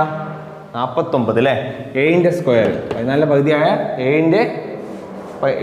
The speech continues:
ഏഴിൻ്റെ സ്ക്വയർ ആണ് ആഡ് ചെയ്യേണ്ടത്, അല്ലേ? നാൽപത്തൊമ്പത് ആഡ് ചെയ്യണം. അപ്പോൾ equal to-ൻ്റെ അപ്പുറത്തെ സൈഡിൽ എന്ത് ചെയ്യുക? ആ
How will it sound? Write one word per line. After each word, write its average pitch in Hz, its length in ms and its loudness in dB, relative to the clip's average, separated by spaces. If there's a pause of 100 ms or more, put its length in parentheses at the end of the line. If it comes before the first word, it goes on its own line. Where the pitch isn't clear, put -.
ഏഴിൻ്റെ 175 320 4
സ്ക്വയർ 160 360 4
ആണ് 185 160 2
ആഡ് 135 100 2
ചെയ്യേണ്ടത്, 120 260 2
അല്ലേ? 127 200 2
നാൽപത്തൊമ്പത് 143 500 2
ആഡ് 113 140 2
ചെയ്യണം. 104 240 0 (140)
അപ്പോൾ - 160 -2 (100)
equal 147 280 2
to-ൻ്റെ 151 200 4
അപ്പുറത്തെ 180 340 0
സൈഡിൽ 135 340 4
എന്ത് 127 160 4
ചെയ്യുക? 123 420 2 (380)
ആ 175 40 4